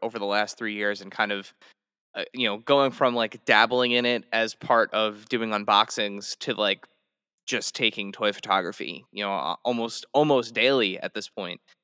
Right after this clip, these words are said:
Um, it's, it's so interesting to see how <laughs> kind of everybody fell ass backwards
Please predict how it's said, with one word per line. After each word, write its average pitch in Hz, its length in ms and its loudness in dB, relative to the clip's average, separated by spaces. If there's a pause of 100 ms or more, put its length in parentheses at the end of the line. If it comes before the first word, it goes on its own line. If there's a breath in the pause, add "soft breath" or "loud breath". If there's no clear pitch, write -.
(320)
Um, 98 520 0 (640)
it's, - 580 -4 (580)
it's 131 140 -8
so 156 280 4
interesting 127 540 -2
to 107 160 -10
see 120 280 -2
how 110 180 2
<laughs> - 20 -2
kind - 360 -6
of 160 80 -4
everybody 139 420 2
fell 117 380 4
ass 101 300 2
backwards 98 680 0